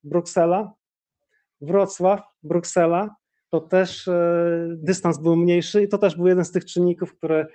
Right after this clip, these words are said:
pomógł mi podjąć taką decyzję. Nie najważniejszy oczywiście, ale z perspektywy czasu wiem, że bardzo ważny i, i dzisiaj jesteśmy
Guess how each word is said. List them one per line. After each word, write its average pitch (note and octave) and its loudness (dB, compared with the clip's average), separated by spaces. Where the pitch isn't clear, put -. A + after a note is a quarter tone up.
pomógł F#3+ 0
mi E3+ -8
podjąć F3 0
taką E3+ -8
decyzję. D3 -10
Nie G#3+ 0
najważniejszy G#3+ -2
oczywiście, E3+ -8
ale F#3 2
z G3+ -4
perspektywy F3 -4
czasu D#3 -4
wiem, D#3 -4
że D3+ -6
bardzo D3 -2
ważny C#3+ -8
i, D3 -12
i C#3+ -20
dzisiaj D3+ -6
jesteśmy D3+ -6